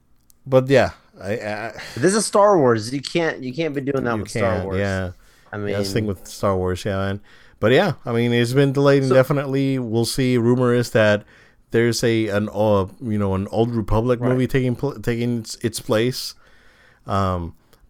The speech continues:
Speaker 1: based on sources are telling me the Rian Johnson trilogy is dead, which we've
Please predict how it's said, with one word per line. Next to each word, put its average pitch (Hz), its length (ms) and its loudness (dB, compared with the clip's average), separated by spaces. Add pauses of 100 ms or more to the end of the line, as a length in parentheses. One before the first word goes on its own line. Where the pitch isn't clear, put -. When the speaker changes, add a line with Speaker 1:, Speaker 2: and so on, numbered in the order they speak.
Speaker 1:
based 120 340 2
on 120 240 0 (280)
sources 139 600 2
are 107 160 2
telling 170 440 2
me 120 220 0 (320)
the 120 80 4
Rian 120 380 4
Johnson 117 560 2
trilogy 120 500 2
is 104 140 -2
dead, 117 400 4
which 135 280 4
we've 151 460 0